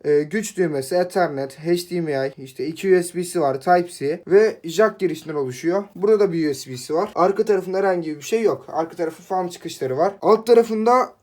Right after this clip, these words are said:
büyük bir ızgarası bulunuyor. Bu ızgaralar çok önemli. Oyun oynarken alttan daha rahat bir şekilde hava alması gerekiyor. Bunun için de bu ızgaralar çok önemli. Arkasında da zaten büyük ızgaralar bulunuyor.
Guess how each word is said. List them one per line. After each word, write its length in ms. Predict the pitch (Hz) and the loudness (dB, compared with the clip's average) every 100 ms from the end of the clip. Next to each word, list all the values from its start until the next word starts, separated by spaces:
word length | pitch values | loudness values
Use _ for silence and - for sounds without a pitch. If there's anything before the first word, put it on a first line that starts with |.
| _ | _
büyük 360 | 170 175 226 220 | -8 -2 -2 -4
bir 120 | 214 | 0
ızgarası 540 | 214 185 180 208 214 202 | 2 4 6 6 4 -2
bulunuyor. 320 | 170 156 180 | -4 -2 -2
Bu 160 | 214 208 | 2 2
ızgaralar 480 | 196 226 226 240 | 2 2 4 2
çok 200 | 240 240 | 0 0
önemli. 440 | 214 170 147 180 240 | 2 2 0 -4 2
Oyun 220 | 175 214 | 4 4
oynarken 600 | 220 220 226 220 214 214 - | 4 4 4 4 0 0 0
alttan 600 | 156 175 214 214 208 160 | 0 2 2 2 0 -6
daha 280 | 151 208 | 0 4
rahat 300 | 208 208 202 | 6 6 4
bir 140 | 185 190 | -4 -4
şekilde 480 | 190 185 190 220 208 | -4 -6 0 0 0
hava 400 | 180 170 180 220 | 0 2 4 4
alması 320 | 185 156 147 | 2 -4 -4
gerekiyor. 480 | 147 135 131 190 233 | -4 -4 -2 -2 0
Bunun 160 | 214 214 | 0 0
için 180 | 214 | 0
de 80 | 196 | -2
bu 140 | 196 202 | 2 0
ızgaralar 500 | 185 196 196 240 233 | 2 0 2 0 -2
çok 220 | 226 220 | -2 0
önemli. 460 | 175 147 170 226 - | -2 -4 -4 -6 -2
Arkasında 540 | 170 190 208 208 214 | -2 2 2 2 0
da 60 | 185 | 2
zaten 420 | 190 196 208 196 | 2 2 0 -2
büyük 300 | 190 214 - | -4 -4 -2
ızgaralar 580 | 175 165 180 170 214 170 | -2 2 2 4 0 0
bulunuyor. 440 | 170 156 139 185 | -2 -2 -2 -4